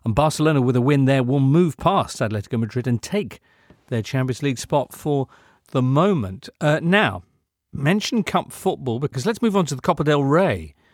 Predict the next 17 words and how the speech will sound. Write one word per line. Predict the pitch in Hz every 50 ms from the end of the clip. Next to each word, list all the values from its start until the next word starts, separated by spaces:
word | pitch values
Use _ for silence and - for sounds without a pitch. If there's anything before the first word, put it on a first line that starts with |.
| _ _ -
which | 113 - -
took | - - 120 -
place, | - 123 113 104 - - -
uh, | 117 104 - -
midweek, | 117 113 123 131 120 117 110 135 139 123 - - -
the, | 110 101 101 101 98
the | 98
latest | 101 110 110 - 120 107 -
round | 117 107 101
of | 98
action | 107 110 - - - - 110 104
there. | 104 127 120 117
And | 123 139
it | 135 -
saw | - - - 220 269 285 -
Barcelona | 104 110 113 107 104 - 135 123 117 117 117 113
defeated | 107 120 113 - - - 254 262 262 240 - - 92 85 95 -